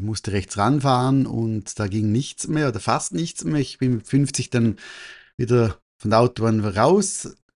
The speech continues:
in die Garage gefahren und kam dann darauf, dass es so ein Rückführteil war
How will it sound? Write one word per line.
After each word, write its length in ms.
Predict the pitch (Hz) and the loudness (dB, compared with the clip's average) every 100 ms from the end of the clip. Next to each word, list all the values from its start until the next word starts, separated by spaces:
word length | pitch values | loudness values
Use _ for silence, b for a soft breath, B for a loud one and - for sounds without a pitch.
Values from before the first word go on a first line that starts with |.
| - | -4
in 160 | 143 | -2
die 100 | 147 | 2
Garage 420 | 131 117 117 147 147 | 2 4 4 2 0
gefahren 600 | 139 135 127 131 135 131 | -2 0 0 2 0 0
und 640 | - 127 120 117 107 - - B B B B _ _ - | -4 -2 0 0 -2 -6 -14 B B B B _ _ -2
kam 240 | 120 127 | 2 4
dann 140 | 117 | 4
darauf, 320 | 107 104 110 - | 2 0 0 -2
dass 200 | 107 90 | -6 -6
es 80 | |
so 240 | - - 104 | -10 -6 -4
ein 100 | 101 | -2
Rückführteil 1300 | 123 147 - - 143 143 143 139 - 110 123 131 110 | -2 -4 -6 -2 0 2 2 0 -4 -2 2 2 0
war 400 | 101 98 95 | -2 -2 -4